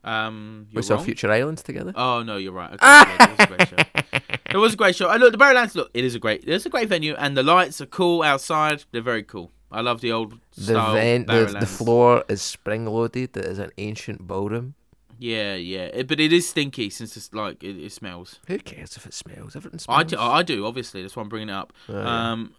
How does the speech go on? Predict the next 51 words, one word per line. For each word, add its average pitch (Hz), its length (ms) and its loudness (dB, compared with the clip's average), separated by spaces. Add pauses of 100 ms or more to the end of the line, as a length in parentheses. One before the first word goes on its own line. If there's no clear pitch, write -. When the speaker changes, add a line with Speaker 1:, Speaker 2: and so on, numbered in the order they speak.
Speaker 1:
and 120 200 -4
also, 127 460 -4
I, 123 140 -2
they 131 140 -6
prob-, 135 280 -6
they 143 80 -4
must 165 380 -4
do 120 100 -6
now, 110 260 -4
but 113 160 -12
when 135 120 -12
we 156 100 -2
were 151 120 -4
there, 110 140 -4
they 104 120 -8
didn't 113 200 -10
take 113 320 -10 (680)
cash. - 520 0 (1300)
Sorry, 120 260 -4
Speaker 2:
They 135 60 -4
Speaker 1:
no, 117 120 -2
Speaker 2:
didn't 143 200 -4
take - 60 -20
Speaker 1:
that's 127 200 -4
Speaker 2:
ca-, 131 80 -6
no, 123 60 2
Speaker 1:
wrong. 113 100 0
Speaker 2:
they 123 80 -2
Speaker 1:
They 135 100 -2
Speaker 2:
didn't - 80 -2
Speaker 1:
didn't 143 80 -2
Speaker 2:
take 101 180 0
Speaker 1:
take 113 80 0
Speaker 2:
cards. 127 300 -2
Speaker 1:
card. - 160 -20
They 123 80 -6
didn't 160 140 -2
take 139 120 -4
card. 156 400 2
And 139 140 0
I 156 40 4
was 156 140 -2
already 147 320 0
in. 123 220 -6 (1120)
And 135 100 -10
I 139 40 -4
wanted 147 160 -4
to 135 60 -12
get 143 160 0
a - 20 -4
drink. 139 560 -6